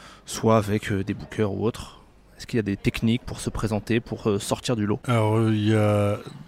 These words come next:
Speaker 2: la plupart, <laughs> ce qui est marrant, c'est que la plupart des, des demandes entrantes que je reçois, c'est sur, euh, c'est juste, euh, « Salut, euh,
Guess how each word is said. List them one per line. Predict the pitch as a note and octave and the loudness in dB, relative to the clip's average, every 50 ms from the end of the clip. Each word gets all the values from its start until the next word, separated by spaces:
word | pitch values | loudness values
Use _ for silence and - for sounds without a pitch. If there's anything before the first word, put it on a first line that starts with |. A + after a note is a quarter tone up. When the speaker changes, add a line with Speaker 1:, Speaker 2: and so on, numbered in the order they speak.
| - - | -10 -2
Speaker 2:
la | C#3+ C3+ | -2 -2
plupart, | - - C3+ B2 - - - - D3+ A#2+ | 0 0 0 4 4 4 4 4 2 0
<laughs> | - - | -2 -6
ce | - - | -8 -4
qui | - A#2+ | -2 0
est | |
marrant, | A2+ A#2 A2+ B2+ C#3+ C3+ | 2 2 4 4 4 2
c'est | - B2 | 2 0
que | G#2 G#2+ | 0 0
la | A2 G#2 | 0 0
plupart | - - A2+ G#2+ C#3 C3+ B2+ | 0 -2 0 2 2 2 4
des, | A2+ A2+ A2 G#2+ G2 - - - - - - - - - - - - | 4 2 2 2 -2 -6 -10 -16 -16 -16 -16 -16 -18 -18 -12 -4 2
des | A2 A2+ G#2+ | 4 4 6
demandes | A2 A#2+ A#2+ A#2+ A#2+ | 6 6 6 8 6
entrantes | A#2+ A#2+ A2+ - - C#3 C3+ - | 6 4 2 4 4 2 2 2
que | - - A2 | 0 -2 0
je | G2+ | 2
reçois, | G#2 A2 F#2+ - - C3 | 2 0 0 2 2 2
c'est | - - A2 G2+ | 2 2 -2 -2
sur, | - - - G#2+ | -2 0 0 2
euh, | G2+ G2+ G2+ G2 G2 G2 | 2 2 2 2 0 -2
c'est | F#2 - - - G#2 | -2 -4 -2 -2 -2
juste, | F#2 G#2+ A2+ - - - | -2 -2 -4 -4 -2 -2
euh, « | G#2 G#2 G#2 G#2 G2 F#2+ | 0 2 2 0 0 0
Salut, | - - - A2 A2+ A2+ A#2+ B2 B2 A#2+ | -2 0 2 4 4 6 6 6 6 6
euh, | A#2 A2 G#2 | 6 4 2